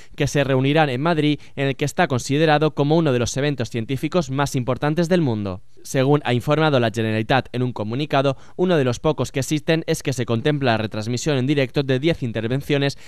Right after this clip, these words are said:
desde cinco hospitales distintos. El Servicio de Angiología y Cirugía Vascular y Endovascular del Hospital Universitario doctor Peset, que dirige el doctor Eduardo Ortiz, mostrará cuál es el tratamiento que se aplica para los aneurismas de aorta abdominal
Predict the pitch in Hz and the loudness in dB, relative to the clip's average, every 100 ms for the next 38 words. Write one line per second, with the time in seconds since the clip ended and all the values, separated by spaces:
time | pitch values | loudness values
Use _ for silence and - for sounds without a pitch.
0 | - 147 131 127 175 135 123 120 143 156 | -6 -2 -2 0 -2 -2 -4 -2 0 2
1 | 156 170 143 110 95 90 - - - - | 2 0 0 -2 -4 -10 -14 -20 -20 -4
2 | 135 - 135 165 165 143 120 120 135 123 | -2 0 2 4 2 2 0 -2 -2 -2
3 | 120 147 143 - 123 120 139 143 156 - | -2 -2 -2 0 -2 0 0 0 -2 0
4 | 165 120 117 120 120 113 - 139 143 139 | 2 2 2 -2 0 -2 -2 0 2 2
5 | 117 113 127 131 135 131 117 117 113 123 | -2 -2 -2 0 2 2 0 0 -2 -2
6 | 143 135 110 101 113 107 147 147 139 - | 0 2 0 -2 -4 -4 -4 -2 -2 -4
7 | - - 139 135 160 165 135 131 120 113 | -20 -6 -2 2 2 2 -2 0 0 0
8 | - 147 127 123 117 120 120 113 135 135 | 0 -2 -2 -4 0 0 0 -2 -2 -2
9 | 135 - - - 143 - 143 143 165 202 | -4 -6 -18 -4 -4 0 2 4 4 6
10 | 190 143 143 127 120 120 151 147 117 117 | 6 6 2 0 2 2 0 0 -2 -2
11 | 160 151 139 - 139 143 139 131 - 135 | 0 0 0 2 0 2 2 2 0 0
12 | 131 139 165 143 117 110 151 143 127 110 | 0 0 0 0 -4 -2 0 0 0 -4
13 | 104 120 160 147 143 | -2 -2 0 2 0